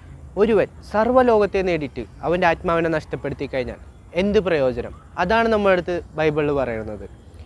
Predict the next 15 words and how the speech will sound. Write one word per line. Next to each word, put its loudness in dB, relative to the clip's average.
ഇപ്പോൾ 0
നമ്മൾ 2
ബിസിനസ്സിന് -2
വേണ്ടി 0
ടൈം -2
കൊടുക്കുകയും -4
എഞ്ചിനീയറിംഗ് 0
പഠിക്കാനാണെങ്കിലും -2
പഠിത്തത്തിനും -4
പല 4
കാര്യങ്ങൾക്കും 6
വേണ്ടി 0
നമ്മൾ 0
സമയം 2
കൊടുത്തു. -2